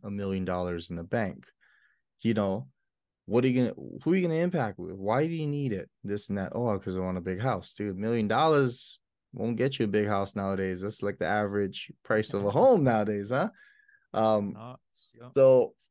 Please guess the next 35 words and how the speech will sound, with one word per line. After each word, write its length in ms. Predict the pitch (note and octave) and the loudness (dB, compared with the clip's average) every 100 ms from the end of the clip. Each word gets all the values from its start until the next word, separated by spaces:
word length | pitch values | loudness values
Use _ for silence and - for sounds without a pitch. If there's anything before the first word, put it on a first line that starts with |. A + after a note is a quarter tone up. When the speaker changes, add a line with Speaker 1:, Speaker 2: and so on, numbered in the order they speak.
| _ | _
Speaker 1:
you'll 540 | C3+ C3 B2+ A#2+ - - _ | -4 -2 -2 -2 -6 -12 _
eventually 760 | B2 B2+ D3+ E3+ D#3+ D3+ C#3+ | -8 -4 -4 -6 -6 -4 -2
need 240 | C3+ B2 B2 | -2 -2 -4
to 120 | A#2 | -8
find 340 | - A2+ A2+ | -4 0 0
a 60 | G2+ | 0
bigger 280 | F#2 G#2 G#2 | 0 -2 -2
purpose 600 | - A2 G2+ G2 F#2+ - | -2 -2 -2 -4 -10 -10
and 180 | A2 B2 | -4 -2
the 60 | A#2+ | 0
mo-, 260 | C3+ C3+ - | -2 -4 -8
e-, 240 | C#3 B2+ - | -8 -8 -8
some 320 | - E3+ E3+ | -6 -2 0
motivation 800 | E3 D#3 D3 C3+ C3+ C3+ B2 B2 | 0 0 2 2 0 -2 -4 -2
or 160 | G#2 A2+ | 0 0
reasoning 600 | A#2 C#3+ C#3+ A#2 A2 G#2+ | 2 0 0 -2 -2 -4
to 180 | - | -8
start 500 | A2 - G2+ G2+ - C3+ - - | -8 -4 0 0 0 -8 -16 -4
your 220 | G2+ G2 | 0 0
goals. 640 | G2+ G2+ D#2+ - - - _ _ | 0 -2 -4 -10 -18 -20 _ _
Speaker 2:
Can 100 | C#3+ | -4
I, 100 | D3+ | -2
like, 220 | D3+ C3+ A2+ | 0 -2 -4
interject 400 | C3 A#2+ B2+ - | -6 -4 -6 -6
something 340 | C#3 C3+ C3+ | -12 -12 -12
here? 160 | C#3+ C#3+ | -10 -10
So, 200 | - A2 | -8 -6
like, 160 | A2+ | -6
you 140 | A#2 A#2+ | -8 -6
mentioned 340 | A#2+ A2+ A#2 | -6 -6 -4
Speaker 1:
Sure. 60 | G#2+ | -2
Speaker 2:
motivation, 680 | G#2+ G2 G2+ A2 - G2 | -4 -6 -8 -10 -12 -14
man. 260 | E2 F2 D2+ | -14 -14 -14
Like, 160 | G2+ | -8
Speaker 1:
Yeah. 80 | G2 | -6